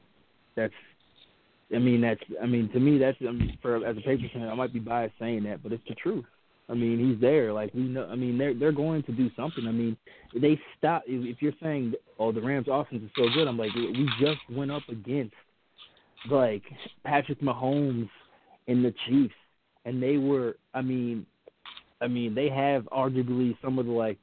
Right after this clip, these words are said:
the most athletic <laughs> people on their team in the N F L." Like, you know what I'm saying? What are you gonna say about that? Like, as, as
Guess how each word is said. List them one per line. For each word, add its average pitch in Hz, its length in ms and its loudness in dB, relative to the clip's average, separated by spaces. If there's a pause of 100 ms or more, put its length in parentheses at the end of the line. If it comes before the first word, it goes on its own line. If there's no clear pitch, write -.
the 123 100 0
most 123 320 2
athletic 117 640 2 (840)
<laughs> - 1400 -8
people 151 240 2
on 135 240 -2
their 123 160 0 (140)
team 123 400 -2 (480)
in 123 160 0
the 123 40 0
N 120 120 0
F 117 160 -4
L." 127 280 -2
Like, 101 240 -8
you 117 100 -6
know 117 160 -2
what 117 80 -4
I'm 113 140 -8
saying? 113 400 -8 (1200)
What 127 140 4
are - 20 6
you 120 60 4
gonna 120 200 0
say 120 120 4
about 107 260 0
that? 127 340 -2
Like, 98 280 0
as, 98 160 -4
as 95 240 0